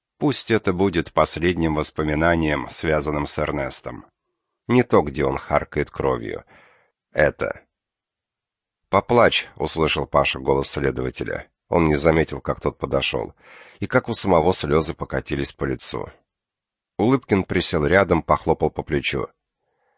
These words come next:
"Мы уезжаем. Может, тебя подбросить куда?" Паша мотнул головой и вытер влажное лицо рукавом толстовки. "Останешься тут?" Он кивнул.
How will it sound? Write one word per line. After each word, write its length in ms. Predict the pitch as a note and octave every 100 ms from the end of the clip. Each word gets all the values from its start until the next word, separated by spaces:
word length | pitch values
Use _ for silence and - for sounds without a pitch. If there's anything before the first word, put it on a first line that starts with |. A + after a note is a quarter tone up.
| _ _
"Мы 160 | - A2
уезжаем. 680 | B2 B2+ A#2+ B2+ A#2 D2 A1+ - -
Может, 360 | C#2+ E2+ F#2+ F#2+
тебя 200 | G2+ G2+
подбросить 540 | G#2 G2 A#2+ C#3+ E2
куда?" 380 | - C2+ A#1 - _ _ _ _ -
Паша 240 | D#2 -
мотнул 400 | D2 C#2+ - C#2+
головой 460 | C#2 C#2 C#2 E2+ E2+
и 100 | C#2
вытер 320 | D2+ D2 C#2+
влажное 440 | C#2 C#2+ C#2+ C#2+
лицо 340 | C#2 C2+ - C#2+
рукавом 360 | C2+ C2+ C2+
толстовки. 680 | C2 C#2 - - G#1+ - - _ _ _ _ _ _
"Останешься 640 | D#2+ - F#2 F#2+ F#2 -
тут?" 300 | D#2 B2 - _ _ _ _ _ _ _ -
Он 220 | D2 C#2+
кивнул. 520 | - D2 C2 B1 G1+